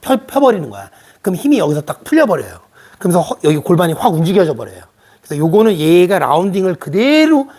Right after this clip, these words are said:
간직한 상태에서 동작을 하셔야 돼요. 얘가 이쪽으로 가죠, 안 가죠?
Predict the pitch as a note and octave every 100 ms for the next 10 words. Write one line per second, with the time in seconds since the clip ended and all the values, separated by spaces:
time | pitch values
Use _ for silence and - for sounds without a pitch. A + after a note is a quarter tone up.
0 | _ _ _ - E3 G#3+ - G#3+ F#3+ E3
1 | B2+ C#3 C#3+ D3 F3 C3+ G2 F#2 _ _
2 | - F3+ F#3+ D3+ F#3 D#3+ D3 D#3+ B2 B2
3 | A2+